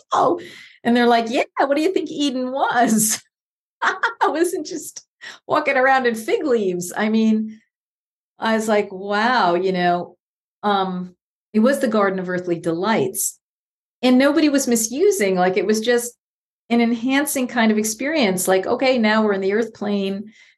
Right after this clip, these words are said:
We're already a divine ascended beings. And, oh, what are these plants offering? It's like, you know, eating chocolate at the <laughs> end of the night. Do you really need it? Not really, but it's,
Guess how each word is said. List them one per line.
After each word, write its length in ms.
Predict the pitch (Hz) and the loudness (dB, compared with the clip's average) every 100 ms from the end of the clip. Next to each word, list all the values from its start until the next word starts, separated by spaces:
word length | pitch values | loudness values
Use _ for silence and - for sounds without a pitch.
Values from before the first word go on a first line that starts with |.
| _ | _
We're 160 | 196 208 | 2 2
already 400 | 202 226 240 208 | 2 2 4 4
a 80 | |
divine 380 | 208 190 190 185 | 2 2 2 0
ascended 460 | 185 - 190 180 - | 0 -2 -2 -2 0
beings. 500 | 220 226 208 196 190 | 2 2 2 0 0
And, 200 | 180 185 | 0 0
oh, 380 | 233 381 302 202 | 0 2 2 2
what 140 | 208 | 0
are 40 | |
these 240 | 208 220 - | 0 -2 -2
plants 320 | 233 247 247 | -2 0 0
offering? 380 | 175 165 170 170 | 0 0 -4 -4
It's 180 | 170 190 | -2 0
like, 260 | 175 175 | 0 0
you 60 | 202 | -2
know, 180 | 180 175 | 2 2
eating 260 | 185 185 | 2 0
chocolate 520 | 185 185 190 - 165 | -2 0 0 0 -2
at 140 | 175 180 | -2 2
the 140 | 220 | 2
<laughs> 20 | |
end 100 | 226 | 4
of 120 | 226 220 | 2 2
the 60 | |
night. 340 | 233 277 190 180 | 2 4 2 2
Do 80 | |
you 100 | 190 | 2
really 260 | 180 185 180 | 2 2 0
need 240 | 180 214 | -2 0
it? 140 | 494 508 | 0 0
Not 200 | 480 - | -6 -2
really, 360 | 440 539 339 226 | 0 2 2 0
but 180 | 220 | 0
it's, 280 | 220 220 - | 0 -2 -8